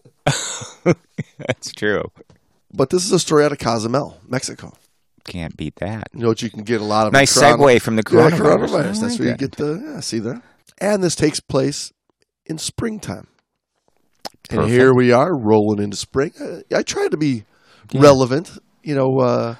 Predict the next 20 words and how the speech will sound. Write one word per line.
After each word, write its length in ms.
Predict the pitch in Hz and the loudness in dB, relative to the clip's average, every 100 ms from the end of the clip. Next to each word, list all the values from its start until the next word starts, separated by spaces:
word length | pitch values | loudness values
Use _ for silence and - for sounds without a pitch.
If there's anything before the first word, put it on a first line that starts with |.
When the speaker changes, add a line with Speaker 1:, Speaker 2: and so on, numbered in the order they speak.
| - _ _ 123 | -18 _ _ -12
Speaker 1:
Look 120 | - | -6
for 80 | 110 - | -4 2
Speaker 2:
where, 120 | - | 2
where 140 | 87 85 | 4 4
I 120 | 160 | 4
Speaker 1:
similarities. 100 | 107 | 2
Speaker 2:
can, 240 | 185 254 | 0 -2
try 200 | - 165 | -6 -4
to, 120 | 160 | -6
try 180 | - 156 | -6 -6
to 80 | 131 | -8
keep 260 | - 131 - | -8 -8 -6
it, 120 | - - _ _ - | -8 -12 _ _ -10
you 80 | 107 | -8
know. 220 | 107 120 123 _ _ _ _ | -8 -14 _ _ _ _ _
Speaker 1:
Trying 260 | - 139 110 | -8 -6 -6
to 40 | |
segue. 640 | - 76 71 69 67 69 - _ _ - | -4 -4 -2 -4 -6 -10 -18 _ _ -12
I 40 | |
mean, 260 | 95 85 | -8 -8